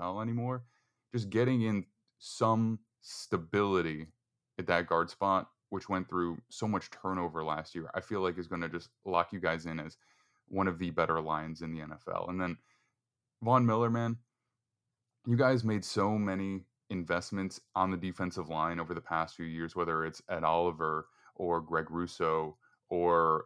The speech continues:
uh, Boogie Basham. You know, all of those guys are developing players, but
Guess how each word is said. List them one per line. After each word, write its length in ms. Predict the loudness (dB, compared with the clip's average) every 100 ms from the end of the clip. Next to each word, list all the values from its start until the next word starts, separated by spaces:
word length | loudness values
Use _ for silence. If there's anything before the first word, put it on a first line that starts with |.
| -6
uh, 120 | -8
Boogie 320 | -4 -4 -2
Basham. 640 | 2 2 2 -2 -8 -6 -8 _ _ _ _ -6
You 100 | 0
know, 160 | 2 0 _ _ _ _ _ _ _ 0
all 260 | 2 4
of 80 | 4
those 220 | 2 2
guys 480 | 2 4 4 4 0 -2
are 160 | 0
developing 960 | 0 0 4 6 6 2 -2 0 -2 -4 -8
players, 640 | -4 -2 0 2 0 -2 -10 _ _ _ -2
but 260 | 4 4